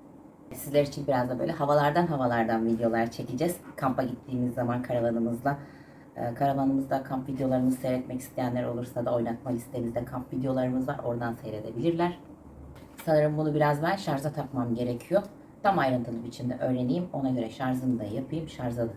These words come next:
takayım. Daha sonra da sizler için bir uçuş denemesi yaptırayım.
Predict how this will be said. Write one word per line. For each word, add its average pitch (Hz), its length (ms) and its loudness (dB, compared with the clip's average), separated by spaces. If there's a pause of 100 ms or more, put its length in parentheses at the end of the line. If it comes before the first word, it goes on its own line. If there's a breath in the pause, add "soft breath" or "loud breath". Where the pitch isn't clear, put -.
takayım. 147 320 -6 (340 loud breath)
Daha 147 160 6
sonra 131 360 2
da 143 80 4
sizler 143 480 -2
için 143 340 -2
bir 147 200 0 (380 loud breath)
uçuş 160 360 -2
denemesi 117 440 4
yaptırayım. 131 580 0